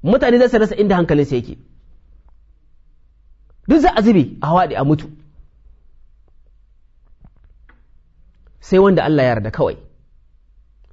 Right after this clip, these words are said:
Allah haka yace, "Illa man sha Allah." "Thumma nufikha fihi ukhra." Sannan ne za a ƙara yin ta biyu kenan. Lokacin da za a yin ta farko, ta biyu, lokacin da ƙasa za ta hiddo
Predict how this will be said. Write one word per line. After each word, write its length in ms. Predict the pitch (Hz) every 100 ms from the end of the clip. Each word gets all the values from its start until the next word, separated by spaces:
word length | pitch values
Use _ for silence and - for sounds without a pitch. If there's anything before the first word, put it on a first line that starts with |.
| _ _ _ _ _ _ - -
Allah 200 | 143 143
haka 200 | 147 175
yace, 180 | 156 147
"Illa 340 | 147 214 208
man 140 | 180 160
sha 160 | 147 82
Allah." 260 | 95 78 - _ - - -
"Thumma 280 | 277 370 359
nufikha 360 | 285 269 294 269
fihi 240 | 247 254 226
ukhra." 440 | 233 214 170 131 - -
Sannan 300 | - 254 254
ne 100 | 226
za 120 | 202
a 100 | -
ƙara 240 | 156 180 175
yin 80 |
ta 100 | 147
biyu 140 | 151 147
kenan. 260 | 147 165
Lokacin 300 | 185 294 -
da 60 | 254
za 80 | 208
a 60 | 208
yin 100 | 196
ta 80 |
farko, 440 | 185 196 185 202 - - _ _ _ _ _ _ -
ta 160 | - 262
biyu, 380 | 302 311 262 - - - _ -
lokacin 400 | 180 254 - 190
da 60 |
ƙasa 200 | - 180
za 100 | 175
ta 80 | 143
hiddo 380 | 139 135 147